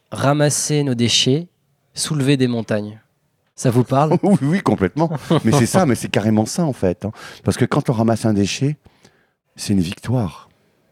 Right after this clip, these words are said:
Speaker 2: Et, euh, quand on aura rattrapé les années perdues, là, on aura gagné la guerre des déchets.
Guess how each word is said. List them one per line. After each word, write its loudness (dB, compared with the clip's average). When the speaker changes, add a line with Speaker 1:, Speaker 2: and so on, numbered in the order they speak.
Speaker 2:
Et, 0
euh, 4
quand 0
on 2
aura 2
rattrapé 0
les 0
années 2
perdues, -4
là, 2
on 4
aura 0
gagné 2
la 4
guerre 0
des -4
déchets. -8